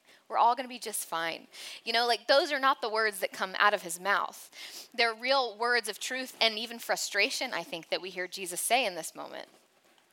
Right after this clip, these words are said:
We get to see, like, the reality of what comes out of Jesus when he's squeezed.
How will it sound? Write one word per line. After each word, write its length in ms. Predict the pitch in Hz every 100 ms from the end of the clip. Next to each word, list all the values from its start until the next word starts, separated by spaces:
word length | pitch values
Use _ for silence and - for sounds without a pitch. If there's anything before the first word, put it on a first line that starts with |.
| - - - -
We 120 | 226
get 160 | 247 -
to 80 |
see, 280 | 220 240 220 208
like, 280 | 196 - - 202
the 100 | 196
reality 640 | 185 196 214 208 180 175
of 140 | 180
what 160 | 196 185
comes 200 | 220 202
out 140 | 196
of 100 | 185
Jesus 400 | 175 202 196 185
when 80 | 175
he's 140 | 160 -
squeezed. 800 | - 202 208 151 - - -